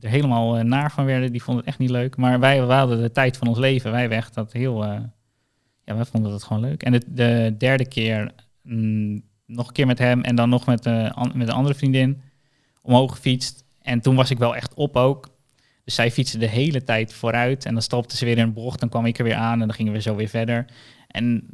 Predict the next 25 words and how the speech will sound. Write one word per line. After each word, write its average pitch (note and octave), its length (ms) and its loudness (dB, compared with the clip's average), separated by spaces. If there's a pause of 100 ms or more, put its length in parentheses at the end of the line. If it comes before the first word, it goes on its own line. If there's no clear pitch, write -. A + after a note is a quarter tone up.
(140)
ik - 140 -20
vond C3+ 140 0
dat, B2+ 140 2
dat, C3 260 4
dat B2+ 120 2
uiteindelijk B2+ 300 2
wel B2+ 100 4
een B2 180 4
mooie A#2+ 400 2 (160)
parallel A#2+ 440 0
naar, A#2 340 -6 (600)
ehm, A2 580 -6 (380)
mijn B2 160 2
situatie C3 540 2
of A#2+ 60 -2
mijn A#2+ 220 4
ziekte, B2 520 -2 (180)
eh, G#2+ 300 -4
tijd. A2 500 -2 (1000)
Want A#2+ 380 0 (280)
ergens C3+ 380 0
doe D3+ 140 6
je D#3 100 2
het B2+ 120 -4
samen, E3 460 2